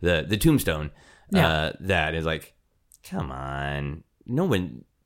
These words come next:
Speaker 1: no one's dead in this, you know."
Speaker 2: <laughs>
Speaker 1: You know, anybody who's ever died, it's been part of a heist, you know? So
Speaker 2: Yeah.
Speaker 1: I love that. Just felt like so much respect for the audience and so much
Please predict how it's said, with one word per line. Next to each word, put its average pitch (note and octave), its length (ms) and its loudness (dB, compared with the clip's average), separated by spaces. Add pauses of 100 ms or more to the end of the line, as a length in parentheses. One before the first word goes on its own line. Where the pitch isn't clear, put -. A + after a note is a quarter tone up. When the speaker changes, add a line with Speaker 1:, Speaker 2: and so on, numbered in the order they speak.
(220)
Speaker 1:
no B2+ 180 4
one's F#2+ 340 2 (240)
dead D2 280 0
in E2+ 260 -2
this, - 440 -4 (120)
you F2+ 120 -2
know." F2 260 2
Speaker 2:
<laughs> - 60 -6 (840)
Speaker 1:
You G#2 260 2
know, G#2 160 2
anybody C3 340 8
who's A2 200 4
ever G#2 180 4
died, G2 320 6
it's E2 160 0
been E2 260 2
part F#2 220 2
of D#2 80 0
a E2 60 2
heist, D#2 520 -2
you F2+ 80 -2
know? D#2+ 160 -2
So E3 180 0
Speaker 2:
Yeah. - 60 -4
Speaker 1:
I F#2+ 120 0
love G2+ 500 0 (220)
that. G2+ 400 0
Just F#2+ 280 -6
felt F#2 160 0
like E2 200 -4
so E2+ 180 -2
much E2 220 -4
respect - 580 -6 (420)
for F#2 200 2
the F2+ 120 0
audience F#2+ 440 -2
and F#2+ 200 -2
so G2 120 -2
much F#2+ 240 -4